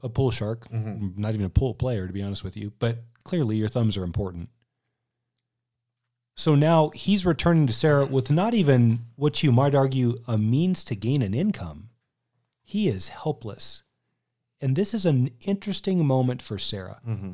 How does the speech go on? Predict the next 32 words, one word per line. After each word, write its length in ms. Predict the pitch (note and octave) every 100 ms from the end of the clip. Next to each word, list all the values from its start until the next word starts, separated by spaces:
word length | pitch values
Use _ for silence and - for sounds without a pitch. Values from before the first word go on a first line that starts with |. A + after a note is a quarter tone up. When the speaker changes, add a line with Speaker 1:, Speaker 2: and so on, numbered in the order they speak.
| -
Speaker 1:
The 100 | C3+
minute 400 | E3 A3+ A3 - _ _ _
Fast 460 | - C#3+ D#3+ -
Eddie 280 | C3 A2 A2
can't 260 | - A#2+ A#2
hustle 360 | A2 G#2+ G#2
anymore 440 | G2 F2+ E2 D#2+ - _ _ _ _
is 160 | D3+ B2
the 80 | B2+
same 260 | - F3+
moment 300 | D#3+ B2 B2
that 120 | A#2
she 160 | A2 B2
puts 280 | A#2 A2 -
the 100 | G#2
bottle 300 | F#2+ F#2 F2+
of 60 |
liquor 260 | F2 F2 F2+
away 220 | F2 F2+ -
for 520 | - E3+ F3 D#3+ - _
a 80 | C3
while. 440 | G#2+ F2+ F2 - _ _ _ _ _ _ _ _ _
She 200 | - -
sobers 440 | C#3 - C3 D3 C3
up 260 | A2 G#2+ - _ _ _ _ _
and 120 | A#2+
she 140 | - D3+
takes 320 | - C3 -
on 180 | B2 A#2+
the 140 | A2+ A#2
unenviable 720 | D3 E3+ C3+ C3 B2+ A#2+ B2+
task 580 | - F#2 F2 F#2+ -